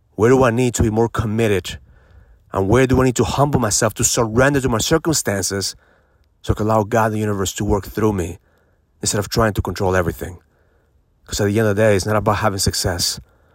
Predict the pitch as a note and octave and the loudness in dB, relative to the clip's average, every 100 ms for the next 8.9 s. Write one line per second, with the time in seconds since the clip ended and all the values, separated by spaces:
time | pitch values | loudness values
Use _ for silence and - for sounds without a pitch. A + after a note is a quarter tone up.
0 | _ _ _ _ - A#2+ - A#2 A2 G#2 | _ _ _ _ 2 2 4 2 0 0
1 | - B2 - - G2+ - E2+ - - _ | 0 0 -2 -6 -8 -6 -6 -8 -12 _
2 | _ _ - A2 - B2 B2 G#2 A2+ A#2 | _ _ -2 0 4 2 2 0 2 2
3 | A2 A#2 A#2 A#2 A#2 - C3 C3+ - C#3+ | 2 2 2 2 2 0 0 0 0 -2
4 | C3+ B2+ - C#3+ C3+ A2 B2+ C#3 D3 C#3 | -2 -6 -2 0 0 -2 2 2 2 0
5 | B2+ B2 B2 C#3+ B2+ B2+ - - - _ | 0 0 2 2 2 -2 -6 -20 -20 _
6 | _ - C#3+ C3 - - D3 E3 C#3+ - | _ -4 0 0 -2 0 2 2 2 0
7 | D#3 - C#3 C#3 B2 D3+ C#3 - A#2+ - | -2 -2 -2 0 2 2 0 -4 -4 0
8 | D3 - C#3+ C3 B2 E3 D3+ C#3 | 0 0 -2 -2 -2 2 2 2